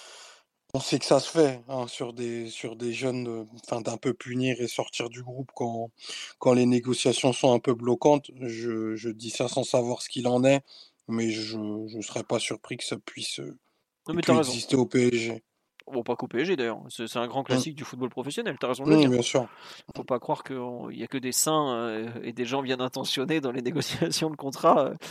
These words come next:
Speaker 2: avec des centaines de milliers d'euros derrière. Mais bon. On va dire que la, la gestion de la mi-poche, euh, est parfois dure à suivre à, à tous les niveaux. Euh, au niveau tactique, on a à peu près réussi à suivre cette saison, parce que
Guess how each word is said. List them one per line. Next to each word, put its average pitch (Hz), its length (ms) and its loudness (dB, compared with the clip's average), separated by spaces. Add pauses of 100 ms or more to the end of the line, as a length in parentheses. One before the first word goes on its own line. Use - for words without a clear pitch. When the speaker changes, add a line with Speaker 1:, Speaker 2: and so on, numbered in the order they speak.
(340)
Speaker 2:
avec 131 220 0
des 131 100 0
centaines 139 340 -2
de 135 80 0
milliers 131 220 0
d'euros 127 180 2
derrière. 165 320 0
Mais 117 240 -2
bon. 113 140 -6 (1300)
On - 20 2
va 147 60 4
dire 196 120 4
que 190 80 2
la, 151 120 8
la 143 140 6
gestion 170 400 -2
de 175 80 2
la 151 140 6
mi-poche, 180 500 2
euh, 127 380 2
est 123 40 0
parfois 139 300 -2
dure 151 180 2
à 147 60 4
suivre 175 380 -2
à, 120 440 2
à 117 80 -4
tous - 200 -8
les 147 100 -2
niveaux. 165 540 2
Euh, 120 240 0
au 160 160 0
niveau 202 180 0
tactique, 233 380 0
on 160 80 0
a 143 60 4
à 139 40 4
peu 165 140 -2
près 175 160 -2
réussi 160 280 0
à 156 60 0
suivre 170 240 -4
cette 139 160 -8
saison, 196 300 -4
parce 143 140 -12
que 120 280 -6